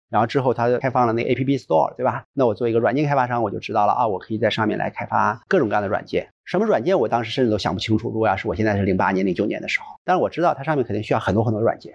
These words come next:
然后我就看，那有人需要跑步的，那我就要做一个像 Keep 一样的；有人需要这个拍照的，那我就做一个 Instagram 一样的；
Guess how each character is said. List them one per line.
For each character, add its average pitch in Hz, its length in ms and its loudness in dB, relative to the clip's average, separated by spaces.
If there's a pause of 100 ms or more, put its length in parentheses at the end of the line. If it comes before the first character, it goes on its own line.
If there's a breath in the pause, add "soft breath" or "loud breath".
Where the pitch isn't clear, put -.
(120)
然 123 100 0
后 120 60 6
我 107 60 2
就 107 100 -4
看， 110 220 -2 (160)
那 110 200 2
有 110 160 2
人 95 160 0
需 117 120 -4
要 98 320 2
跑 - 160 0
步 135 240 4
的， 98 120 -2 (120)
那 127 180 0
我 - 100 -2
就 117 60 -2
要 98 100 2
做 104 220 0
一 113 60 -2
个 107 80 0
像 101 160 -2
Keep - 320 0
一 - 60 -8
样 98 200 -2
的； - 100 -8 (100)
有 120 140 0
人 98 220 2
需 110 140 -6
要 95 360 0 (120)
这 113 120 -4
个 107 120 0
拍 135 160 -4
照 165 240 2
的， - 200 -12
那 107 80 -10
我 101 120 -10
就 92 100 -4
做 101 180 -2
一 104 120 4
个 104 40 2
Instagram 98 440 -2
一 92 80 -12
样 92 200 0
的； - 80 -14